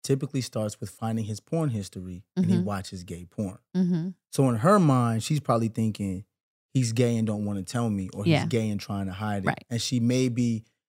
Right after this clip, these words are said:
Speaker 1: feeling like if he is and has these urges, or ha-, has he been truthful
Speaker 2: With
Speaker 1: with
Speaker 2: her the
Speaker 1: me
Speaker 2: entire time.
Speaker 1: about what he's partaking in?
Speaker 2: Right.
Speaker 1: You know
Speaker 2: Or
Speaker 1: what I'm
Speaker 2: just
Speaker 1: saying?
Speaker 2: maybe also too, so she's, they have a one-year-old.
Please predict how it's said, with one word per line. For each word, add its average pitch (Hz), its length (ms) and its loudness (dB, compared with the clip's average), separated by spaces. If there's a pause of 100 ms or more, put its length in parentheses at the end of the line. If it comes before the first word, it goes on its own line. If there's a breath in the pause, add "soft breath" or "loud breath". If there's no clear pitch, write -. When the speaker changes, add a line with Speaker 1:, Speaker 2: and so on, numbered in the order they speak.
(180)
Speaker 1:
feeling 127 480 2
like 104 420 -4 (540)
if 131 160 2
he 135 180 0
is 131 160 4
and 120 120 0
has 117 240 -2
these 117 240 -6
urges, 110 460 -2
or 110 200 -4
ha-, 98 160 -12 (260)
has 135 280 -2
he 135 60 -4
been 117 140 -2
truthful 123 720 -6 (460)
Speaker 2:
With 190 120 12
Speaker 1:
with 147 80 8
Speaker 2:
her 208 120 12
the 131 160 8
Speaker 1:
me - 40 6
Speaker 2:
entire 165 360 2
time. 120 140 4
Speaker 1:
about 120 320 4 (320)
what 120 240 2
he's 123 160 0
partaking 107 680 -4
in? 110 160 -14 (120)
Speaker 2:
Right. 175 320 2 (120)
Speaker 1:
You 226 40 2
know 233 60 10
Speaker 2:
Or - 40 10
Speaker 1:
what - 20 10
I'm 214 40 6
Speaker 2:
just 226 220 6
Speaker 1:
saying? 202 100 4
Speaker 2:
maybe 185 440 6
also 180 360 4
too, 190 560 6
so 180 320 4
she's, 220 380 4 (160)
they 202 80 8
have 190 80 6
a 185 40 6
one-year-old. 175 680 2